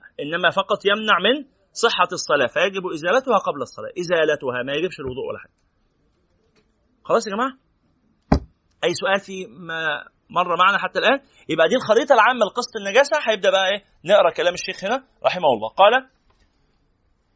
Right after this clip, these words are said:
"والحيوانات كلها طاهرة إلا الكلب والخنزير وما تولد منهما أو من أحدهما، فإذا ماتت فكلها نجسة إلا خمسة".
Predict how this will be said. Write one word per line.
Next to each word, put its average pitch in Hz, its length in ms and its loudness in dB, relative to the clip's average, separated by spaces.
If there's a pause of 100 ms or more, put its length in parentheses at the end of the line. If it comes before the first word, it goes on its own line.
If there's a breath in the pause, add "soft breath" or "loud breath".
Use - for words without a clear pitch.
"والحيوانات 233 460 4
كلها 214 360 0
طاهرة 220 320 2
إلا 214 200 -2
الكلب 214 240 -2
والخنزير 185 380 -2
وما 190 140 -2
تولد 185 280 -2
منهما 170 260 -4
أو 175 60 -4
من 165 120 -12
أحدهما، 208 400 -6
فإذا 170 340 -4
ماتت 196 300 -4
فكلها 175 540 -8
نجسة 160 540 -8
إلا 185 440 -6
خمسة". - 320 -12